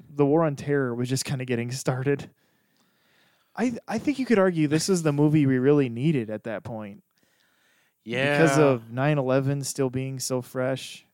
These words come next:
Speaker 1: But we're gonna be talking about, believe it or not, it's been twenty years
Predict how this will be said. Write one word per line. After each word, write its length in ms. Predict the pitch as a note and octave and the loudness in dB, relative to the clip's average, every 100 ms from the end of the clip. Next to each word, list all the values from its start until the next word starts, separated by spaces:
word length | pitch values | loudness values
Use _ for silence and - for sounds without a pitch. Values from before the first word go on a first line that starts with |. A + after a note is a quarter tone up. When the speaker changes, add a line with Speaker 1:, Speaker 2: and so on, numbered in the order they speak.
| _ | _
Speaker 1:
But 320 | D3 C#3+ - | -6 -6 -6
we're 140 | C#3+ F3 | -2 2
gonna 160 | G#3+ | 2
be 80 | F#3+ | 2
talking 400 | F3+ F3+ F3+ D#3+ | 2 0 0 -2
about, 380 | C#3 C3 B2 - _ _ _ _ _ - | 2 2 2 -4 _ _ _ _ _ 0
believe 400 | F3+ G#3+ C#4 A#3 | 0 0 0 2
it 80 | |
or 80 | G3+ | 2
not, 260 | D#3 C#3 B2+ | 2 0 -2
it's 120 | - | -4
been 160 | D3+ C3 | -6 -6
twenty 500 | C#3 F3 F#3+ A3 A3+ | -6 -2 2 4 2
years 800 | D#3+ D#3 D#3 A2 G#2+ G#2+ - | 2 2 2 0 -6 -8 -8